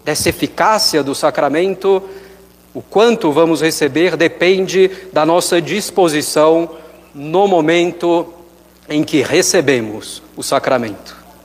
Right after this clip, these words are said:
Ou seja, o sacramento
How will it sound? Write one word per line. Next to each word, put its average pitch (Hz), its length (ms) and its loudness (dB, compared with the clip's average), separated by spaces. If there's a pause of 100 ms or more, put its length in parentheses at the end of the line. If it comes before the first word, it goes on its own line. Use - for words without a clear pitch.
(680)
Ou 175 120 4
seja, 190 640 2 (340)
o - 60 -16
sacramento 214 920 0